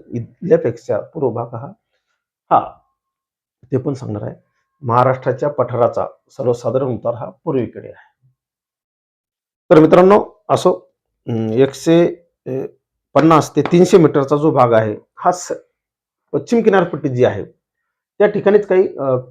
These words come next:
कमी अधिक उंचीच्या टेकड्या आहेत, अ, तो भाग आहे. आणि ही संपूर्ण किनारपट्टी भात शेती, अ, पिकवली जाते.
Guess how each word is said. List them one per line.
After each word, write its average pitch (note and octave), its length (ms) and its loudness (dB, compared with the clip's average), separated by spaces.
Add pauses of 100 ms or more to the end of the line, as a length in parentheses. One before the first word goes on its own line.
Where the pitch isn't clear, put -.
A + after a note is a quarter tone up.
(140)
कमी E3 180 0
अधिक D#3 200 0
उंचीच्या C3 400 -6 (100)
टेकड्या A2+ 300 -2
आहेत, B2+ 140 -2 (280)
अ, G#2+ 220 -8 (100)
तो - 400 0
भाग A2 220 4
आहे. A2 260 -4 (400)
आणि E3+ 120 0
ही F#3 80 0
संपूर्ण G3+ 500 0
किनारपट्टी D3+ 640 -6 (220)
भात B2+ 300 -4 (140)
शेती, - 460 -14 (200)
अ, C#3+ 60 -20 (240)
पिकवली B2 540 -4
जाते. B2+ 260 -2